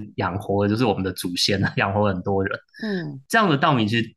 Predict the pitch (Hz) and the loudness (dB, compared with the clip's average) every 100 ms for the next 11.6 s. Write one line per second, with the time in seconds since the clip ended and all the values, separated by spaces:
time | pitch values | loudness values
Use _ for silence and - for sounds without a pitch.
0 | _ - - 147 113 110 117 104 98 107 | _ -2 2 4 4 2 2 2 2 2
1 | 101 98 104 - 92 107 113 107 - 95 | 0 -2 -6 -4 -2 0 2 0 -2 -4
2 | - - - _ _ 170 165 - - _ | -4 -4 -8 _ _ 0 2 0 -6 _
3 | _ - 170 175 156 101 101 123 95 95 | _ 0 4 4 2 2 2 2 4 2
4 | 98 110 - - - - _ - 139 123 | 0 -2 -4 -8 -12 -16 _ -2 0 2
5 | 107 107 113 113 104 - - _ - 131 | 2 2 2 2 0 0 -8 _ -4 2
6 | 113 123 135 123 - 127 113 107 120 98 | 4 4 4 0 -2 0 2 2 2 2
7 | 98 95 90 110 90 - - - - 262 | 0 -2 0 0 0 0 -2 -4 -10 -6
8 | 151 180 127 110 104 101 104 98 98 104 | 0 4 4 4 4 2 2 2 4 2
9 | 110 - _ _ _ - 160 139 113 120 | 0 -4 _ _ _ 0 2 2 0 0
10 | 110 104 139 131 - 95 95 110 101 104 | 0 0 0 0 -2 -4 -2 0 0 0
11 | 92 95 92 95 82 | 0 -2 -6 -8 -8